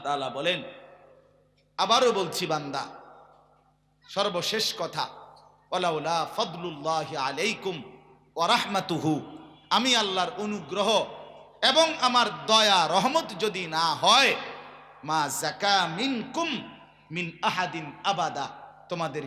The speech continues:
কেহই নিজেই নিজেকে পবিত্র বানাইতে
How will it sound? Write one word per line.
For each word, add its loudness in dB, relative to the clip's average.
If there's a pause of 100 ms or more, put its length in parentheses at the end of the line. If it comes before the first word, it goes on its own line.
(160)
কেহই 4 (440)
নিজেই 4
নিজেকে 2 (400)
পবিত্র 0
বানাইতে 0